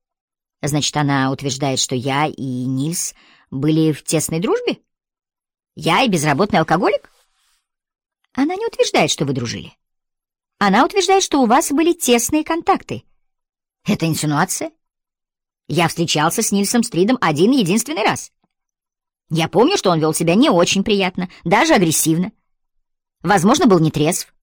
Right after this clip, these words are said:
Я был вынужден втолковать ему банковские правила и выгнал вон". "И больше вы не встречались?" "На этот вопрос я уже ответил.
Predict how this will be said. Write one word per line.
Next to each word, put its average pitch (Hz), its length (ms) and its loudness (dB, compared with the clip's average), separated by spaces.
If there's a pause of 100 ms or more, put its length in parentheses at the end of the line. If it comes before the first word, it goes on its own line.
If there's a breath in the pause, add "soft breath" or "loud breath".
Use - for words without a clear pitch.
(880)
Я 151 180 0
был 175 120 2
вынужден 190 400 2 (480)
втолковать 165 560 0
ему 269 160 2
банковские 190 540 0
правила 440 300 0
и 247 100 4
выгнал 302 280 0
вон". 427 240 -2 (2000)
"И 135 100 -4
больше 123 260 -4
вы 127 60 -2
не 127 100 -2
встречались?" 135 580 -6 (1400)
"На 175 160 2
этот 165 140 0
вопрос 165 260 0
я 151 100 2
уже 139 120 -2
ответил. - 380 -10